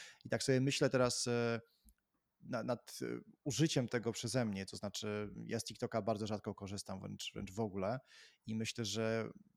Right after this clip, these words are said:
oczywiście jestem osobą w zupełnie innej kategorii wiekowej. Dla mnie muzyka jest raczej elementem towarzyszącym, nie jest tak bardzo pewnie ważna jak dla osoby w wieku lat piętnastu czy, czy osiemnastu. Natomiast zastanawiam się, czy,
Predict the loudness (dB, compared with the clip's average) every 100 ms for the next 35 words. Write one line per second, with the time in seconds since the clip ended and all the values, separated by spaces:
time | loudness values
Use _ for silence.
0 | _ -16 -8 -2 0 0 0 0 0 -4
1 | -2 -2 -2 -4 -6 -6 -4 -4 -4 -4
2 | -4 -4 0 2 2 0 -2 -4 -4 -6
3 | -6 -4 -6 -6 -4 -4 -4 -6 -10 -4
4 | -4 -2 -4 -4 -4 -2 -4 -6 -6 -4
5 | -4 -2 -2 -2 -2 0 0 0 -2 0
6 | 0 2 0 -4 -4 -2 -4 -6 -16 -20
7 | -12 0 2 2 0 0 -2 -2 -2 -6
8 | -6 -4 -6 -6 -6 -4 -4 -6 -6 -6
9 | -4 -6 -4 -2 -2 -2 2 2 2 -8
10 | -18 -18 -12 -2 0 0 0 2 2 2
11 | 0 -2 0 2 4 4